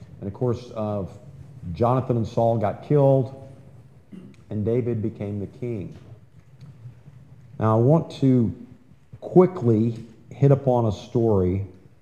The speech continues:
in Second Samuel chapter nine. And I'd like for all, I invite all of you, when you go home this afternoon or sometime this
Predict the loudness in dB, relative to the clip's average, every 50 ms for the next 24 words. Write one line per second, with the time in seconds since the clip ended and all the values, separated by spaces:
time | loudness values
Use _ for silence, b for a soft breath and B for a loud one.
0 | _ _ _ _ _ _ _ -14 -12 -12 -8 -2 -2 -2 -2 -2 -6 -8 -6 -4
1 | -4 -2 -2 -2 0 -2 -2 -4 -4 -2 -2 -2 -2 -2 -4 -2 -2 -2 -2 -2
2 | -2 -2 -2 -4 -4 -4 -6 -6 -8 -8 -10 -14 _ _ _ -20 _ -20 B B
3 | B B B B B -6 -6 -4 -4 -2 -2 -4 -4 -4 -4 -4 -2 0 0 -2
4 | -2 -4 -4 -4 -4 -4 -4 -4 -6 -8 -8 -6 -4 -2 -2 0 0 -2 -2 -2
5 | -4 -4 -6 -8 -12 -14 -20 -20 -20 -20 -20 -20 -20 -20 -20 -20 -14 -10 -8 -6
6 | -4 -4 -2 -2 -2 -2 -2 -2 -2 -2 -2 -2 -2 -4 -6 -6 -8 -8 -8 -8
7 | -8 -8 -10 -8 -6 -8 -8 -8 -8 -8 -8 -10 -10 -12 -14 -12 -8 -8 -8 -8
8 | -8 -10 -10 -8 -8 -8 -8 -10 -10